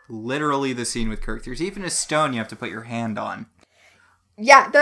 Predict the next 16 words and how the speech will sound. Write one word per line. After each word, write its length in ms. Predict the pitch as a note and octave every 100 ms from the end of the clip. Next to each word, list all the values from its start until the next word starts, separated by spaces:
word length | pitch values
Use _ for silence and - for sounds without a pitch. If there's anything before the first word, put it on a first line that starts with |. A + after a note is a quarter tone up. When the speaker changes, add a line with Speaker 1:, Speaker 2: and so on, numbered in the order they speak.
| C4
Speaker 2:
uh, 340 | C4+ - C4
what's 240 | C4 D4+ -
funny, 240 | F4 F#4+
though, 180 | C#4 A#3+
is 140 | A#3+
in 240 | A#3+ A#3 A#3+
the 60 |
Paradise 400 | G#3+ F#4 A4+ C#4
Syndrome, 380 | C#4 C4 A#3+ A3
the 140 | G#3+ -
obelisk 720 | A#3 B3+ B3 A3+ A3 - - _ _ _ _ _ _ _ _ _ -
has 260 | B3+ B3
a 60 | A#3+
deflector 840 | A#3+ A#3 - C4 C4 - B3 G#3+
that 160 | F#3+ -
shoots 640 | - C4 B3 - - -